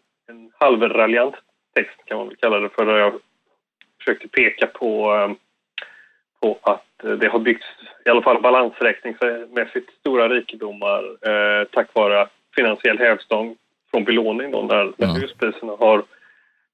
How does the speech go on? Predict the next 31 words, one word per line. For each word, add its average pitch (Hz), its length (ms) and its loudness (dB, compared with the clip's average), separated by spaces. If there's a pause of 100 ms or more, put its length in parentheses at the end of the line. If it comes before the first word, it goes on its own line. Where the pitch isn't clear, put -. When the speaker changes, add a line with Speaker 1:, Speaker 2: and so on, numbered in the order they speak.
(100)
Speaker 1:
fortsatt - 460 0
och, 104 400 6
eh, 104 160 4 (420)
gått 117 280 -4
upp 120 200 0
och 110 80 0
gått 110 200 0
upp - 200 -8
och 95 60 -8
gå-, 95 180 -6 (180)
gått - 240 -4
upp 104 200 -8
och 95 260 -6
gått 110 400 -4
upp, 185 200 2 (300)
samtidigt 110 340 0
som 110 180 0
du 104 120 4
har 101 180 4
då, 98 380 2 (680)
har 123 240 4
ju 110 60 4
väldigt 107 260 2 (200)
stora 110 180 2
möjligheter 107 400 2
att 98 140 -4
belåna 110 360 2
en 139 60 -2
stor 117 260 0
del 104 200 2
av - 340 0